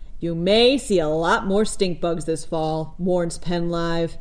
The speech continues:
And it's all thanks to, you guessed it, hotter weather. Researchers at Penn State explained that warm weather helps young bugs develop, so there's a pretty good chance there's a stink bug invasion on the horizon.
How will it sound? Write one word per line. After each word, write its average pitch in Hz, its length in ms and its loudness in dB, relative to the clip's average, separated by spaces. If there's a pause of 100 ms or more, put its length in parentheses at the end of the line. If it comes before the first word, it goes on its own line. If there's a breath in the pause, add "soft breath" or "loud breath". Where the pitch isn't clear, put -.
(800 soft breath)
And 208 120 4
it's 196 160 4
all 202 240 6
thanks 233 400 0
to, 339 420 2
you 180 540 2
guessed 330 400 0
it, - 340 4
hotter 330 480 2
weather. 294 640 2 (800 soft breath)
Researchers 339 560 4
at 254 160 4
Penn 269 200 4
State 277 220 2
explained 254 400 4
that 220 220 4
warm 240 260 6
weather 247 280 6
helps 226 340 0
young 220 180 4
bugs 185 260 0
develop, 185 540 2
so - 180 0
there's 185 280 2
a 175 140 0
pretty - 720 -2
good 311 160 0
chance 247 320 0
there's 240 180 6
a 233 60 4
stink 254 360 -2
bug 233 220 2
invasion 190 640 0
on 151 140 -2
the 151 80 2
horizon. 143 720 -4